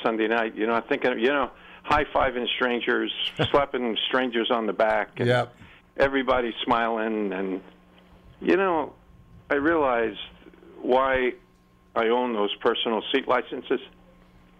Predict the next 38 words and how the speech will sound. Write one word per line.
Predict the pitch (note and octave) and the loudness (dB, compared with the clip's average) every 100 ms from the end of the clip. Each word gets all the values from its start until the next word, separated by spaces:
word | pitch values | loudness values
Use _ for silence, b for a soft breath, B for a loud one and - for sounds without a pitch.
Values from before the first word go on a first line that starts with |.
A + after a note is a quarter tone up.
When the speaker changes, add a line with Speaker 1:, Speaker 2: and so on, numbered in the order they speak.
| - - - | -20 -20 -4
Speaker 1:
why | A#2 B2+ C3 | 2 4 2
I've | A#2 | 0
got | C3+ B2 | 0 0
those | C3+ B2 - | 0 -2 -2
season | C3+ A2+ G2+ | -2 -2 0
tickets, | D3 C3+ C3 - - - - - _ _ _ _ _ - | 0 0 -6 -10 -20 -20 -20 -20 _ _ _ _ _ -2
why | A2+ C3 C3 | 2 2 2
I | B2+ | 0
drive | - C3 B2 - | 0 0 0 0
four | C3+ C3 | 0 0
hundred | A#2+ A2 | -2 0
miles | A#2 B2+ B2 - | 0 0 -2 0
round | A#2+ A#2 | 0 0
trip | - C3+ A#2+ | 0 0 2
eight | A#2+ A#2+ | -2 0
times | B2+ A#2+ A2 | -2 -2 -2
a | A2 | 0
year. | G#2+ A#2 - - - - - - - - - - - | 0 0 -6 -20 -20 -20 -20 -20 -20 -20 -20 -14 -6
I-, | C#3 | -4
it's | - B2 | -2 0
a | B2+ | 0
beautiful | - A#2+ G#2+ - F2+ | 0 0 -2 -6 -4
feeling. | G2+ F#2 F2 - - | -2 -2 -8 -6 6
Speaker 3:
It | D#3 | 10
is. | E3 F#3+ F#3+ - | 12 12 10 8
Speaker 2:
Yes, | |
it | A3 | 10
is. | B3+ G4+ - | 10 10 4
Speaker 1:
And | D3 B2+ | 6 8
Speaker 3:
It | D#3 | 10
is. | E3 C3+ - | 10 8 4
Speaker 1:
you | |
can't, | F3 F3 - | 0 0 0
you | C#3+ | 0
know, | D#3+ D3+ | 2 2
winning, | C#3 F3 F3+ E3+ C#3 | 2 2 2 0 0
you | C3+ | 0
just, | B2+ - F#3+ | 0 2 2